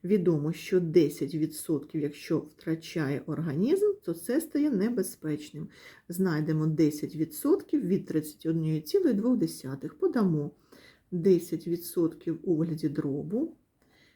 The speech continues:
Десять ділимо на сто, маємо нуль цілих одну десяту. І тепер друга дія, тридцять одна ціла дві десятих множимо на нуль цілих одну десяту. Переносимо кому на один знак вліво,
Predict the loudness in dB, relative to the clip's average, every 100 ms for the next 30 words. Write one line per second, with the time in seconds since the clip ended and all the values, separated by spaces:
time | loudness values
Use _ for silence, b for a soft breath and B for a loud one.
0 | b -8 -4 0 0 0 -4 -6 -6 -8
1 | -6 0 0 2 -2 -4 -6 -4 -4 -4
2 | -10 -8 -4 -2 -2 -2 -2 -4 -4 -4
3 | -6 -6 -6 -4 -4 -6 -8 -6 -6 -6
4 | -8 -4 -4 -4 -4 -8 _ _ b b
5 | b b b _ _ -6 -2 -2 -2 -2
6 | 0 2 2 0 0 -2 -2 0 0 0
7 | -2 0 0 0 -8 -6 -4 -2 0 -2
8 | -4 -6 -4 -2 -4 -2 -2 -2 -4 -4
9 | -4 -2 -4 -2 -2 -2 -2 -2 0 -2
10 | -4 -2 -2 -2 -4 -2 -2 -4 -8 -12
11 | -12 -14 -18 B B B -6 0 2 2
12 | 0 -2 -2 -2 -2 0 2 0 0 0
13 | 2 0 0 0 -2 -4 0 2 0 -4